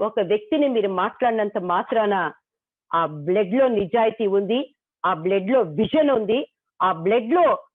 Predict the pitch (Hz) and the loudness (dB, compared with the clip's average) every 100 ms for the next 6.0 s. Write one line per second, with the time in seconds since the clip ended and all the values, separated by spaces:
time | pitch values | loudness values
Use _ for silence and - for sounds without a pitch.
0 | - 277 - 392 311 359 349 294 269 311 | -6 -6 -4 -2 0 2 2 0 0 0
1 | - 285 - - - 254 302 311 294 254 | 2 2 2 2 4 4 4 4 2 0
2 | 214 170 220 311 302 254 233 214 214 208 | 0 0 2 2 0 0 0 0 0 -2
3 | 180 202 208 214 - 196 190 190 - _ | -2 -2 -2 -2 0 0 0 -2 -6 _
4 | _ - 175 170 160 165 208 _ 202 - | _ -6 -6 -4 -6 -4 -4 _ -8 -6
5 | 196 190 - 180 196 202 208 - 226 | -4 -4 -2 -4 -2 -4 -4 -4 -4